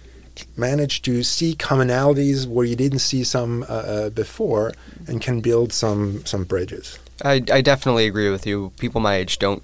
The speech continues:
Speaker 2: read enough. I don't read enough. Uh, it, it is, it is something that,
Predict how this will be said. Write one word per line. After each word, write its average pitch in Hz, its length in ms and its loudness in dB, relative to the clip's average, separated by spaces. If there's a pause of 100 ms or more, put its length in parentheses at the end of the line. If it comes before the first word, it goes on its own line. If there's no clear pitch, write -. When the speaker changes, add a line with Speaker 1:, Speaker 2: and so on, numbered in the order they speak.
Speaker 2:
read 120 240 2
enough. 131 480 4
I 107 120 4
don't 110 140 4
read 110 160 2
enough. 104 680 0
Uh, 110 500 0
it, - 220 0
it 139 160 6
is, 156 520 2
it 127 140 2
is 151 140 6
something 120 320 4
that, 98 260 4